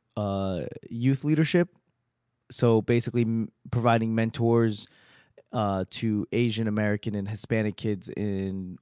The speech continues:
uh, public schools in the Washington, D C area for, uh,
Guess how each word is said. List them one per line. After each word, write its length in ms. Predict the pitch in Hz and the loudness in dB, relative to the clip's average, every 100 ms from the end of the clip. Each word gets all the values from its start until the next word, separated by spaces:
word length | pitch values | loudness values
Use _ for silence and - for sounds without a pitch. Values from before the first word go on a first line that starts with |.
| - | -6
uh, 180 | 101 87 | -6 -2
public 280 | 120 117 | 0 0
schools 460 | 113 - 104 98 92 | -2 -4 -2 -2 -4
in 220 | 107 98 | -6 -4
the 100 | 87 | -4
Washington, 560 | 90 95 92 - 101 92 | -2 -2 -2 -6 -10 -6
D 160 | 95 | -6
C 260 | 90 95 78 | -6 -6 -4
area 360 | 85 82 67 76 | -2 -2 -4 -8
for, 420 | - 95 87 85 - - - _ | -6 -2 -2 -4 -10 -20 -20 _
uh, 140 | 113 | -4